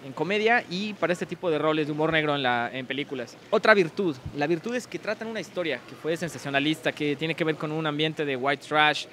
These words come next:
que es un término que la verdad se me hace muy despectivo, no me gusta aplicarlo, pero bueno, es, es muy común en Estados Unidos. Lo hacen muy humorístico. Tenemos escenas un tanto violentas, como por ejemplo una discusión entre madre e hija, que termina con la hija con un cuchillo en el brazo.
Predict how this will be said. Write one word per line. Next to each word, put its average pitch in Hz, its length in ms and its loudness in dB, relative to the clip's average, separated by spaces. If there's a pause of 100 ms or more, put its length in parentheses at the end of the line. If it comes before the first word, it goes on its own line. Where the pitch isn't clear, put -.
(220)
que 156 80 -8
es 151 60 -8
un 170 80 -10
término 170 320 -2
que 143 80 -8
la 139 80 0
verdad 147 260 2
se 147 120 -12
me 147 80 -2
hace 147 160 -6
muy 156 120 -2
despectivo, 156 480 -2
no 143 60 -4
me 147 80 -6
gusta 165 180 -2
aplicarlo, 170 460 -2 (380)
pero 170 160 6
bueno, 156 240 0
es, 147 200 -2
es 165 120 -4
muy 170 160 -2
común 160 200 0
en 156 120 -2
Estados 143 260 0
Unidos. 165 400 -4
Lo 185 140 6
hacen 202 180 2
muy 202 160 4
humorístico. 180 580 2 (500)
Tenemos 196 300 -4
escenas 196 380 -2
un 196 80 -4
tanto 185 240 0
violentas, 160 480 2
como 147 200 -4
por 135 120 -2
ejemplo 160 260 0
una 175 120 0
discusión 180 480 -2
entre 151 180 -4
madre 165 340 -2
e 165 60 0
hija, 170 300 2 (240)
que 202 100 0
termina 214 300 0
con 190 120 -2
la 175 80 2
hija 196 220 0
con 175 160 -6
un 190 60 -6
cuchillo 175 580 2
en 160 100 -6
el 156 60 -6
brazo. 165 400 2